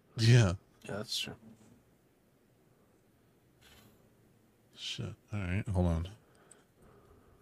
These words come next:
Speaker 2: Oh, why are you so distracted?
Speaker 1: I'm trying to find the tweet with, uh,
Speaker 2: Who cares about Riddick?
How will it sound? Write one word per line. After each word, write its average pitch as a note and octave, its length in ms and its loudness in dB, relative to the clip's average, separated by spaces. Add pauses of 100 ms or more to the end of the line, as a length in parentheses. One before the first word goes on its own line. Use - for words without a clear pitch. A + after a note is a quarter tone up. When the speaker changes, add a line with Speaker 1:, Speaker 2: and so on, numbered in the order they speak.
(1000)
Speaker 2:
Oh, D#3+ 160 10
why B2 220 10
are F3 40 12
you F#3+ 140 2
so F3 180 2
distracted? - 760 2 (760)
Speaker 1:
I'm C#3+ 100 6
trying G3 240 8
to E3+ 60 8
find F3+ 260 6
the A#2+ 80 4
tweet D3+ 280 2
with, A#2+ 280 6
uh, E2+ 320 4 (180)
Speaker 2:
Who E3+ 120 0
cares E3 400 10
about C3 220 10
Riddick? D3 260 6